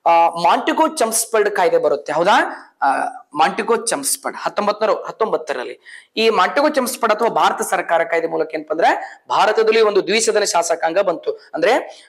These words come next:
ಆ, means ಲೋಕಸಭೆ ಮತ್ತು ರಾಜ್ಯಸಭೆ ಮತ್ತು ಕೇಂದ್ರ ಪಟ್ಟಿ, ರಾಜ್ಯ ಪಟ್ಟಿಯನ್ನ ಮಾಡಿದ್ರು. ಎಲ್ಲೇ ಹತ್ತೊಂಬತ್ತು ನೂರ ಹತ್ತೊಂಬತ್ತು ಗೊತ್ತಿರಲಿ. ಇಲ್ಲಿ ಏನಾಯ್ತಂದ್ರೆ ನೋಡಿ, ಆ, ಹತ್ತೊಂಬತ್ತು ನೂರ ಇಪ್ಪತ್ತೇಳರಾಗ ಏನಪ್ಪಾ ಅಂದ್ರೆ ಸೈಮನ್ ಆಯೋಗ ಬರುತ್ತೆ. Most important ಇದು.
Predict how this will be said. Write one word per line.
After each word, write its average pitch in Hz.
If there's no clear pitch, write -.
ಆ, 151
means 185
ಲೋಕಸಭೆ 196
ಮತ್ತು 214
ರಾಜ್ಯಸಭೆ 151
ಮತ್ತು 180
ಕೇಂದ್ರ 202
ಪಟ್ಟಿ, 294
ರಾಜ್ಯ 160
ಪಟ್ಟಿಯನ್ನ 180
ಮಾಡಿದ್ರು. 170
ಎಲ್ಲೇ 175
ಹತ್ತೊಂಬತ್ತು 175
ನೂರ 165
ಹತ್ತೊಂಬತ್ತು -
ಗೊತ್ತಿರಲಿ. -
ಇಲ್ಲಿ 330
ಏನಾಯ್ತಂದ್ರೆ 180
ನೋಡಿ, 147
ಆ, 233
ಹತ್ತೊಂಬತ್ತು 339
ನೂರ 277
ಇಪ್ಪತ್ತೇಳರಾಗ 202
ಏನಪ್ಪಾ 147
ಅಂದ್ರೆ 175
ಸೈಮನ್ 277
ಆಯೋಗ 220
ಬರುತ್ತೆ. 170
Most 214
important 143
ಇದು. 131